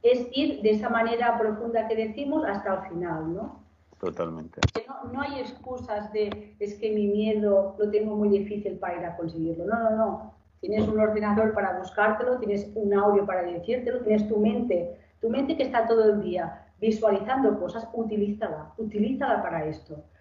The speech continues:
Speaker 1: Grábate todo, todo ese rollo macabro que te, mm, dices a ti cada día y te lo vas escuchando, ¿no?
Speaker 2: Totalmente. Buenísimo, pues aquí lo dejamos, Karma.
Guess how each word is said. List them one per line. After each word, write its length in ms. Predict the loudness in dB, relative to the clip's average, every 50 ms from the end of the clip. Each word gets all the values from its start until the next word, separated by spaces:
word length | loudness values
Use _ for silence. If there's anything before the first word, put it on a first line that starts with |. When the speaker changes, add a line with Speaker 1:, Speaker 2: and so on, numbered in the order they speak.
| _ _ -6
Speaker 1:
Grábate 480 | -4 -2 0 2 2 2 2 2 0 0
todo, 480 | 2 0 2 4 2 2 2 -2 -6 -8 -6
todo 320 | -4 0 2 2 2 2 2 2
ese 240 | 2 2 2 2 2
rollo 280 | 4 2 2 2 2
macabro 520 | 2 2 2 2 2 2 4 4 4 4 2
que 80 | 0 -2
te, 260 | -2 -2 -2 -2 -4 -6 -12 -16 -12
mm, 280 | -10 -8 -8 -8 -6 -2
dices 280 | -2 0 0 0 0
a 140 | -2 -4 -4
ti 120 | -6 -8
cada 360 | -6 -4 -4 -2 -2 -4 -4 -2
día 320 | -2 -2 -4 -4 -8 -14 -20 _ _ _ _ -6
y 100 | -2 2
te 80 | 4 4
lo 80 | 6
vas 140 | 6 6 4
escuchando, 720 | 4 2 -2 -8 -10 -10 -12 -12 -12 -8 -8 -8 -8 -8 -8
¿no? 320 | -8 -10 -10 -12 -14 -18 -20 _ _ _ _
Speaker 2:
Totalmente. 580 | -6 -6 -6 -6 -12 -12 -10 -12 -12 -14 -18 _ _ _ _ _ _ -20 -20 -12 -4 2
Buenísimo, 520 | 4 4 4 4 4 2 0 0 0 2
pues 400 | 4 4 6 6 4 4 2 -4 -6
aquí 300 | -2 -2 -2 0 2 2
lo 120 | 4 4 4
dejamos, 460 | 2 0 -2 -4 -2 -2 -6 -6 -6
Karma. 500 | -2 -2 0 0 0 -2 -4 -6 -8